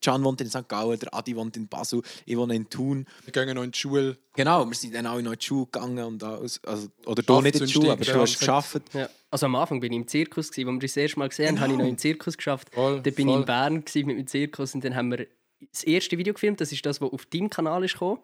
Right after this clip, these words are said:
Speaker 1: Ja.
Speaker 3: Und dann haben wir uns irgendwann später noch getroffen, um de-, das Video filmen, das dann auf meinem Kanal ist
Speaker 1: Genau.
Speaker 3: gekommen, das Lust auf Chips Video.
Speaker 1: Ja.
Speaker 2: Vor allem hat man das gefilmt durch den Tag. Ähm, und es ist einfach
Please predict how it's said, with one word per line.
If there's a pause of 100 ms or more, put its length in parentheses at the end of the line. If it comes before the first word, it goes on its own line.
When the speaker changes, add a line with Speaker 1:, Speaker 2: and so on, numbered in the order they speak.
(140)
Speaker 1:
Ja. (140)
Speaker 3:
Und
dann
haben
wir
uns (100)
irgendwann
später
noch
getroffen, (100)
um (280)
de-,
das
Video
filmen,
das
dann
auf
meinem
Kanal
ist
Speaker 1:
Genau.
Speaker 3:
gekommen,
das
Lust
auf
Chips
Video. (400)
Speaker 1:
Ja. (380)
Speaker 2:
Vor
allem (520)
hat
man
das
gefilmt
durch
den
Tag. (600)
Ähm, (180)
und
es
ist
einfach